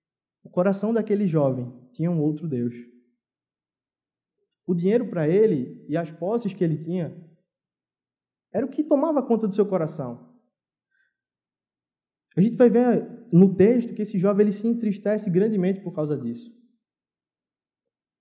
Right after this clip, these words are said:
No verso vinte e um, a gente pode ver que Jesus ele escancara o coração desse jovem, mostrando que ele não era assim tão bom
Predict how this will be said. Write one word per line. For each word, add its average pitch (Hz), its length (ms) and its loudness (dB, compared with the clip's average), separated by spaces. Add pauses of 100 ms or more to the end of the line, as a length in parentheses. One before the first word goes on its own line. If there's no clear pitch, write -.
(280)
No 175 120 0
verso 233 260 2
vinte 233 260 0
e 202 60 2
um, - 420 -2 (1600)
a - 60 -8
gente 170 200 -4
pode 185 200 2
ver 175 160 2
que 190 120 -4
Jesus 185 420 2
ele 208 180 2
escancara 233 480 -2
o 240 60 -4
coração 190 340 -4
desse 175 220 -4
jovem, 127 320 -4 (280)
mostrando 202 440 -2
que 233 80 -6
ele 240 160 2
não 269 200 -2
era 226 120 -4
assim 220 200 -6
tão 214 200 -4
bom 196 520 -6